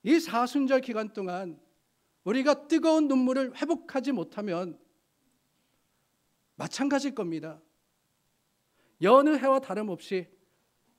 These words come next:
그저 형식을 쫓아서 우리가 해야 할 일, 여러 사역들과 행사들로 맞춰지는 그런 기간이 되고 말 거 아니겠어요?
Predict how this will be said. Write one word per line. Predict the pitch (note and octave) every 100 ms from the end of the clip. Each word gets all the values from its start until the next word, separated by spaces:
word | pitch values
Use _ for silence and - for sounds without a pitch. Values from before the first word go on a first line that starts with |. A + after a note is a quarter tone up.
| _ _ _ _ _ _
그저 | - G#3+ C#4
형식을 | - D4+ D#4 C#4+
쫓아서 | C#4 - G#3 G3 F3+ - _
우리가 | F3 B3 C4
해야 | G3+ C#4 B3+
할 | B3 A3
일, | G#3+ F3+ - _ _ _ _ _ -
여러 | G#3 C4
사역들과 | C4 C4+ C4 B3 G#3 A3
행사들로 | - D#4 D4 C#4 A3 G#3+ F3 - _
맞춰지는 | F#3 - - C#4+ B3+ F#3+ F#3+ D3+ -
그런 | - D#4+ D#4+
기간이 | A#3+ A3 A3
되고 | A3+ F3 G#3+
말 | F#3+ -
거 | -
아니겠어요? | G#3 C#3 C3 - D2+